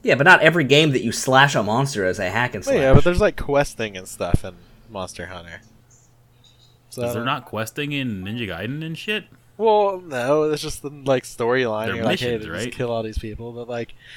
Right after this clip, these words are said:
Speaker 2: you got, like, side quests and stuff in Monster Hunter. You got, like, all these random encounters with N P Cs.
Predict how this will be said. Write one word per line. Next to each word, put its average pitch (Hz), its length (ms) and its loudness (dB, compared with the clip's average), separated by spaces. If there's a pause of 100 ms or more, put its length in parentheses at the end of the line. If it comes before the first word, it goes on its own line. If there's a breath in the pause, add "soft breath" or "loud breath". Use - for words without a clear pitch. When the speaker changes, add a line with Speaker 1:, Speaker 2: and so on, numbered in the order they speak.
(140 loud breath)
Speaker 2:
you 139 100 -2
got, 143 200 6
like, 139 180 4
side 120 440 4
quests 120 400 0
and 123 120 -16
stuff 120 300 -2
in 123 120 -6
Monster 120 360 -6
Hunter. 120 260 -10
You 117 160 -8
got, 120 160 -2
like, 117 200 -4
all 117 140 -6
these 113 240 -10
random 110 360 -8
encounters 107 560 -10
with 104 100 -18
N 107 140 -14
P 110 140 -14
Cs. 107 420 -14